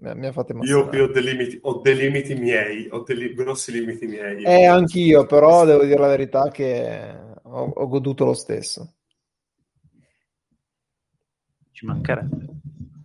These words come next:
Speaker 3: Eh, va bene, ci sono, mm, non so, Nick, eh, hai, hai qualcosa da dire guardando avanti più che indietro su cosa ti aspetti da free agency, che ne so, Lauri, se ti aspetti scambi tipo Ben Simmons,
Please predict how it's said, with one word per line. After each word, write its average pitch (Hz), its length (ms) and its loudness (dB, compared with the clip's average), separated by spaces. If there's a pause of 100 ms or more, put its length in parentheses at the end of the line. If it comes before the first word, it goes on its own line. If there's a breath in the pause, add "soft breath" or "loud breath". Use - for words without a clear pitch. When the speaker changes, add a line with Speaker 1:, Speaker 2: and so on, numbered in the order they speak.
(1300 soft breath)
Speaker 3:
Eh, 156 200 0
va 165 100 0
bene, 156 280 2
ci - 120 -10
sono, 226 800 0
mm, 196 340 -6 (100)
non 220 240 -2
so, - 180 2
Nick, 202 300 -2
eh, 165 80 6
hai, 131 920 2
hai 170 120 0
qualcosa 190 480 2
da 196 80 6
dire 180 500 4
guardando 165 400 4
avanti 139 480 2
più 139 100 -4
che 139 100 -2
indietro 143 680 -2
su 127 1400 -2
cosa 147 200 2
ti 139 60 -4
aspetti - 340 0
da 143 80 4
free 143 200 0
agency, 131 840 -4
che - 100 -10
ne 135 60 -6
so, 120 180 -4
Lauri, 135 540 2
se 131 100 -8
ti - 80 -4
aspetti 131 340 -4
scambi 120 680 -2
tipo 127 180 -10
Ben 123 220 -4
Simmons, 110 680 -10